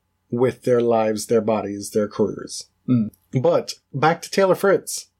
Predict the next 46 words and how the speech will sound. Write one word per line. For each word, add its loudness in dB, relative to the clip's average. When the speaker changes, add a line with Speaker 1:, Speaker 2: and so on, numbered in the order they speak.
Speaker 1:
Like, 0
this 0
was 2
some, 2
it -2
felt 4
like 2
some 2
kind 4
of 0
P 0
R 2
job -2
to -4
try 2
and 0
paint 0
him 0
as 0
this 0
good 2
father 2
after 0
people -2
are 2
mocking 0
him -2
all 2
over 2
these 0
Twitter 0
streets 0
Speaker 2:
<laughs> -10
Speaker 1:
as 0
being 4
a 2
deadbeat 0
dad. 0
Speaker 2:
Yeah. 2
Speaker 1:
For 2
like, 2
"Oh, 2
I 2
don't 2
have -4
time." -4